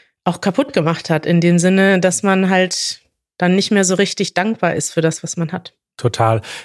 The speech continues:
Speaker 2: Ich glaub, es gibt ja mittlerweile auch wirklich gute Studien, die zeigen, bis zu einem gewissen Einkommen, bis zu so einem gewissen Minimum, das sozusagen die Existenz absichert und die dafür sorgt, dass es einem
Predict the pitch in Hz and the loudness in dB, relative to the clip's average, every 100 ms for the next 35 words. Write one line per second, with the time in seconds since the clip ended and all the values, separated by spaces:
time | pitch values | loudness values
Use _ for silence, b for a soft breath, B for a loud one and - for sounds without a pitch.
0 | B 131 - 135 156 139 - 135 - 123 | B -4 0 0 0 -2 -2 -2 0 0
1 | 120 - 117 117 120 113 104 123 - 113 | 0 0 0 2 0 -2 -2 -4 -4 -6
2 | - 131 135 127 - - 135 120 113 113 | -4 -4 -2 -2 -4 -2 -2 2 2 2
3 | 135 143 B B _ _ 123 113 - 113 | 2 -2 B B _ _ -4 -2 0 2
4 | 131 131 135 135 131 b b b _ _ | 2 2 2 2 0 b b b _ _
5 | _ - 156 - - 160 127 131 123 117 | _ 0 0 -2 0 0 2 2 2 0
6 | 104 143 - 151 139 131 127 117 _ - | 2 0 0 0 0 0 -2 -6 _ -6
7 | 123 151 170 - 175 180 180 131 - 143 | 0 0 0 -2 0 0 0 -2 0 2
8 | 131 127 - - 117 117 117 117 117 - | 2 0 -6 -6 -2 0 0 0 -2 -2
9 | 131 117 117 143 175 170 170 180 180 180 | 0 0 2 4 4 4 2 2 -2 -6
10 | b b b b - 113 123 117 123 - | b b b b -8 -2 0 0 -4 -2
11 | 123 120 117 107 - 113 - 135 139 160 | 0 0 -2 -4 -4 -2 -2 -2 -2 -2
12 | - 139 - 120 117 151 165 156 113 104 | -4 -6 -4 -4 -2 0 0 -2 -4 -4
13 | 107 104 113 101 110 123 135 - - 107 | -4 -2 -2 0 2 2 0 -6 -4 -4
14 | 117 - 107 110 104 101 98 | -4 -4 -2 0 0 -2 -8